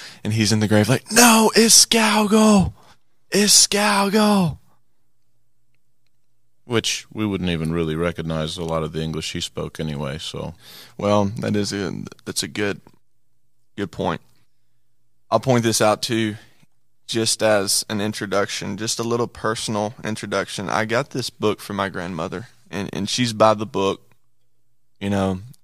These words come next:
Speaker 1: follows the, follows the unwritten Christian rules that we've developed over the past few decades. Um, you know, the rule is you have to capitalize God, G O D, though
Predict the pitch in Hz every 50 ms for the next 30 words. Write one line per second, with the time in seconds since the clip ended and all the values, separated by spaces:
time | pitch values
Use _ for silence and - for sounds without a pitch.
0 | _ _ _ - 107 107 107 104 104 101 95 98 98 98 98 95 92 - - -
1 | - - 107 107 110 107 104 104 113 101 - - 107 107 104 101 98 - - 107
2 | 98 95 - - 101 - - - 101 98 98 101 98 98 101 98 - - - 98
3 | 101 98 92 92 98 98 98 98 95 98 92 - 95 92 95 98 95 - 107 98
4 | 98 - - - 101 95 98 95 95 - 101 98 98 92 - - - - - -
5 | - - _ _ _ _ _ _ _ _ _ _ _ - - 110 107 104 104 101
6 | 98 95 95 95 92 - - - _ - _ _ _ _ _ _ - - - -
7 | - 117 117 120 110 110 104 104 104 104 110 113 113 117 110 107 101 101 98 95
8 | - 110 101 101 107 101 - - - - - - - _ _ _ - - 117 104
9 | 104 107 101 98 95 95 90 87 - - 117 127 107 95 - - - - _ _
10 | _ _ _ _ _ - - 107 101 95 92 101 98 90 - - _ _ _ -
11 | - 101 101 98 98 95 95